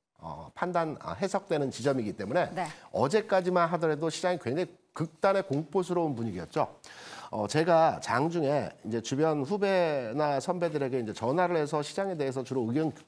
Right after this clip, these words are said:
Speaker 1: 교환을 많이 합니다.
Speaker 2: 네.
Speaker 1: 종목을 물어보는 것은 아니고
Speaker 2: 네.
Speaker 1: 시장 어떻게 보냐고 해서 많이 의견 교환을 하는데 어제 같은 경우는 답이 없고 그냥 기도하는 수밖에 없다라고 <laughs> 얘기를 하더라고요. 아, 굉장히
Speaker 2: 기도요?
Speaker 1: 매매를 잘하는
Speaker 2: 네.
Speaker 1: 친구들이거든요.
Speaker 2: 네, 내려놓는 거군요.
Speaker 1: 네.
Speaker 2: 네.
Speaker 1: 어,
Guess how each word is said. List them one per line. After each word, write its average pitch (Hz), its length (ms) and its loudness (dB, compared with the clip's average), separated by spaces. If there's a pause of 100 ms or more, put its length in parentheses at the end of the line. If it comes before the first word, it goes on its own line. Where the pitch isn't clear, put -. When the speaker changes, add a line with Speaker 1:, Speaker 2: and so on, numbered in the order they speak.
(160)
Speaker 1:
교환을 185 380 2
많이 135 200 0
합니다. 185 460 -2
Speaker 2:
네. 233 160 -4 (160)
Speaker 1:
종목을 151 380 2
물어보는 120 340 0
것은 123 180 0
아니고 165 280 -2
Speaker 2:
네. 165 260 -2
Speaker 1:
시장 170 260 2
어떻게 123 220 -6
보냐고 117 420 -2
해서 127 300 -2 (240)
많이 117 200 -2
의견 131 220 0
교환을 113 340 -2
하는데 95 300 -8
어제 135 180 2
같은 160 220 0
경우는 139 260 0 (800)
답이 156 260 0
없고 156 480 0 (180)
그냥 151 160 -4
기도하는 175 1200 4
수밖에 147 300 0
없다라고 156 420 6
<laughs> 147 40 8
얘기를 139 220 6
하더라고요. 143 360 2 (180)
아, 131 80 6
굉장히 220 300 6
Speaker 2:
기도요? 151 160 6
Speaker 1:
매매를 254 200 6
잘하는 156 300 4
Speaker 2:
네. 165 40 0
Speaker 1:
친구들이거든요. 117 720 2
Speaker 2:
네, 190 120 -10
내려놓는 190 580 -6
거군요. 147 360 -4
Speaker 1:
네. 139 120 8
Speaker 2:
네. 151 300 -4 (240)
Speaker 1:
어, 92 200 -6